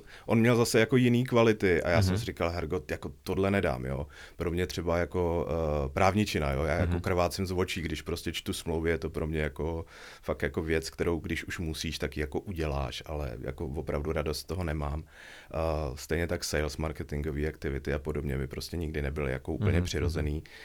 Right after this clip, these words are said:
Speaker 1: Takže jsem vlastně jako v tom týmu musel jako identifikovat ty lidi, který to
Speaker 2: Mhm.
Speaker 1: začali jako dělat jako proaktivně.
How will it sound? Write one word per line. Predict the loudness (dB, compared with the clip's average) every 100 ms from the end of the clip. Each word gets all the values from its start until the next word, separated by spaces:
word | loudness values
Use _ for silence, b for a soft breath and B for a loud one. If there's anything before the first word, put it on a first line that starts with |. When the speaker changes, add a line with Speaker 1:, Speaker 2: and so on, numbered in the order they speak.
| B B
Speaker 1:
Takže | -2 -2
jsem | 0 2
vlastně | 2 0 0
jako | 0 0 -2
v |
tom | 0 -2
týmu | 2 4 4
musel | 4 4 2
jako | 2 2
identifikovat | 4 4 2 0 2 2 2
ty | 2
lidi, | 2 0 -6
který | -4 -2
to | 2 2
Speaker 2:
Mhm. |
Speaker 1:
začali | 2 2 2
jako | 2 2
dělat | 2 2 2
jako | -2
proaktivně. | 0 2 2 0 -2 -2 -2 -4